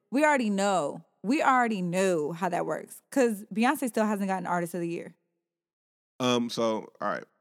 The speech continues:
Speaker 2: And then Beyonce, we know you got, we know you got a solo album too. Like, stop. Like, you
Speaker 1: But
Speaker 2: can pre-,
Speaker 1: also,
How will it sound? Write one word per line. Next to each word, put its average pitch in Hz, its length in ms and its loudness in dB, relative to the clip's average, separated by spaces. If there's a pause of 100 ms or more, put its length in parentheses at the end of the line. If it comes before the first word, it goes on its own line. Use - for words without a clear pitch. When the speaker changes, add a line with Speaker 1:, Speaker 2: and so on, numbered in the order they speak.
(140)
Speaker 2:
And 120 180 -2
then 117 200 0
Beyonce, 131 440 0
we 131 120 -4
know 147 100 -2
you 135 140 -2
got, 120 240 -4
we 131 160 -2
know 139 100 -4
you 139 160 -2
got 127 160 0
a 127 60 -4
solo 123 340 -2
album 120 280 -2
too. 107 280 -6
Like, 101 240 -6
stop. 120 300 -4 (320)
Like, 107 340 -4
you - 120 -4
Speaker 1:
But 143 100 -4
Speaker 2:
can 208 40 4
pre-, 214 80 4
Speaker 1:
also, 190 520 -2